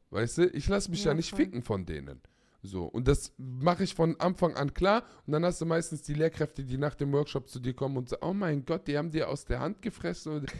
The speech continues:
Speaker 1: ja, normal haben
Speaker 2: <laughs> Wie
Speaker 1: die
Speaker 2: hast
Speaker 1: das.
Speaker 2: du das denn geschafft?
Speaker 1: Die fühlen sich identifiziert, die fühlen sich, äh, angenommen und so, weißt du? So, das ist so, einer von uns, diese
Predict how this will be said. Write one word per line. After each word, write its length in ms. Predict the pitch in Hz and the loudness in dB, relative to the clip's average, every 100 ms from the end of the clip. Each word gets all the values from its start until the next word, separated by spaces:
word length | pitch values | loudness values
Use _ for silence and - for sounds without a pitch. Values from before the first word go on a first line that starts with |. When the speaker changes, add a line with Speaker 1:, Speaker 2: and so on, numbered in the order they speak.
| - | -2
Speaker 1:
ja, 120 | 180 180 | 4 6
normal 380 | 196 208 285 | 6 6 6
haben 140 | 254 214 | 6 2
Speaker 2:
<laughs> 0 | |
Wie 80 | 180 | 2
Speaker 1:
die 80 | |
Speaker 2:
hast 180 | 151 139 | 4 4
Speaker 1:
das. 60 | 247 | 2
Speaker 2:
du 80 | - | -2
das 220 | 285 - | -4 -4
denn 220 | 339 311 | -6 -6
geschafft? 400 | 262 254 - 220 | -10 -14 -14 -4
Speaker 1:
Die 80 | 139 | -2
fühlen 320 | 127 190 220 | 4 6 6
sich 180 | 180 196 | 4 0
identifiziert, 920 | 180 180 180 165 - 180 - 262 302 143 | 4 4 4 0 -2 -4 0 2 2 -2
die 80 | |
fühlen 280 | 135 180 185 | 0 2 2
sich, 280 | 147 165 156 | 0 -4 -2
äh, 460 | 156 156 151 147 147 _ _ _ _ _ _ _ _ _ _ _ _ _ - | 0 4 4 2 0 _ _ _ _ _ _ _ _ _ _ _ _ _ 0
angenommen 720 | 185 247 208 190 160 135 131 | 2 6 8 8 8 8 6
und 160 | 127 | 4
so, 160 | 110 101 | 2 2
weißt 240 | 110 127 175 | 2 2 0
du? 80 | |
So, 160 | 170 160 | 0 2
das 220 | 151 147 | 2 0
ist 140 | 175 - | -2 4
so, 340 | 165 156 - - _ _ _ _ _ _ _ _ _ _ _ _ _ - | 6 6 4 -8 _ _ _ _ _ _ _ _ _ _ _ _ _ 4
einer 240 | 170 202 | 6 8
von 200 | 190 175 | 6 4
uns, 320 | 180 202 151 - | 6 4 2 2
diese 260 | 175 160 | 2 4